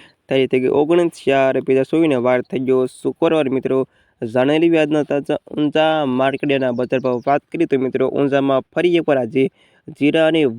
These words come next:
વરડીના ભાવમાં આવી મિત્રો મંદીનો માહોલ મિત્રો. તમામ પાકોમાં મિત્રો અત્યારે ફૂલે ફૂલ મંદીનો માહોલ આપણને જોવા મળી રહ્યો છે. અને હવે જાણી લેવી આજના તાજા ઊંઝા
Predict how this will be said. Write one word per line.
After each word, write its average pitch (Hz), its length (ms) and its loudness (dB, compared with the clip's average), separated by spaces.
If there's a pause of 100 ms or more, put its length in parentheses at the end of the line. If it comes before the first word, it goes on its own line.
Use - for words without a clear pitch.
વરડીના 160 500 2
ભાવમાં 139 320 0
આવી 135 140 2
મિત્રો 131 340 -2
મંદીનો 143 460 0
માહોલ 131 380 -2
મિત્રો. 127 340 -6 (420)
તમામ 180 540 2
પાકોમાં 147 500 -2
મિત્રો 139 220 -2
અત્યારે 135 260 0 (160)
ફૂલે 143 240 0
ફૂલ 143 240 2
મંદીનો 135 460 2
માહોલ 139 280 0
આપણને 131 320 0
જોવા 123 320 -2
મળી 120 280 -4
રહ્યો 123 240 -2
છે. 131 120 -6 (440)
અને 143 80 2
હવે 131 140 4
જાણી 135 300 2
લેવી 175 180 4
આજના 165 220 2
તાજા 156 420 0
ઊંઝા 165 600 2